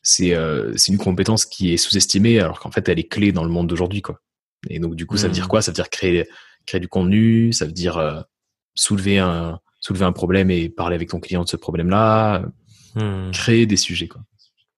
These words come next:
Speaker 2: Hyper intéressant. Bah, du coup, justement, Romain, si les gens veulent venir créer un sujet de discussion et parler avec toi, je les envoie où ?
Speaker 1: Alors, je dirais, euh, au moment où on parle,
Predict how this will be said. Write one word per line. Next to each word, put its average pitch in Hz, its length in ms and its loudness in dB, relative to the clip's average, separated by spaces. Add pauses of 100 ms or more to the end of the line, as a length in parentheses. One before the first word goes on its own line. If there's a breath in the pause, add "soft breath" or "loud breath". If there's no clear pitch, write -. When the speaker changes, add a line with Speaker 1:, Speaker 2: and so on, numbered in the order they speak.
(680)
Speaker 2:
Hyper 104 220 -4
intéressant. 92 480 -8 (420 loud breath)
Bah, 98 100 2
du 95 120 -8
coup, 143 100 2
justement, 117 400 2
Romain, 110 320 4
si 110 160 -4
les 98 80 0
gens 107 160 2
veulent 104 200 2
venir 98 340 -2
créer 110 300 2
un 101 120 0
sujet 107 240 -6
de 92 60 -6
discussion 104 480 -4
et 98 40 -2
parler 104 220 2
avec 98 180 0
toi, 123 140 2
je 113 100 0
les 98 140 0
envoie 95 220 -2
où ? 92 120 -6 (920)
Speaker 1:
Alors, 127 400 2
je 110 120 -14
dirais, 127 540 0
euh, 98 320 -2 (320 loud breath)
au 104 60 -4
moment 120 220 2
où 123 140 6
on 117 60 0
parle, 131 460 2